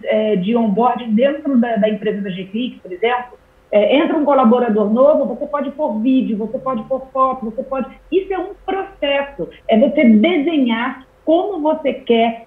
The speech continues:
que seja a entrada de novos colaboradores na sua empresa. Você quer botar um vídeo de como usar o R P, sei lá,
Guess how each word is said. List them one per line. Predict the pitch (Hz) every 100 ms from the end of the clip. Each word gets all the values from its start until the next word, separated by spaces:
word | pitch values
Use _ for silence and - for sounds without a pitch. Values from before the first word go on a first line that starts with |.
| -
que | 277 285
seja | 240 240 233 254
a |
entrada | 254 226 240 254 277 262
de | 277
novos | 262 254 269 277 269
colaboradores | - 262 254 240 254 240 214 233 240
na | 247
sua | 247 262
empresa. | 254 226 226 233 - - _ _ -
Você | 214 254
quer | 254 240
botar | 240 233
um | 240 196
vídeo | 226 247 175 160 151 - -
de | 220
como | 214 262 277 254 247 220 240
usar | 196 190 233 247
o | 233 220
R | 220 220 -
P, | - 233 214
sei | 277
lá, | 302 285 220 -